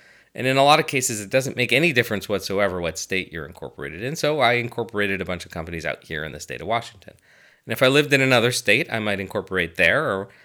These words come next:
or I may not like those laws, and I may pick another state whatsoever, right? It, it doesn't actually matter in the United States which state you're incorporated in. Once you're incorporated in one state, all the other states have to con-, have to treat you like a corporation.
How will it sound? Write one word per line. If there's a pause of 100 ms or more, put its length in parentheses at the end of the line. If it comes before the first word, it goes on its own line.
(240)
or (520)
I
may
not
like
those
laws,
and
I
may
pick
another
state
whatsoever,
right?
It,
it
doesn't
actually
matter
in
the
United
States
which
state
you're
incorporated
in. (320)
Once
you're
incorporated
in
one
state,
all
the
other
states
have
to
con-, (200)
have
to
treat
you
like
a
corporation.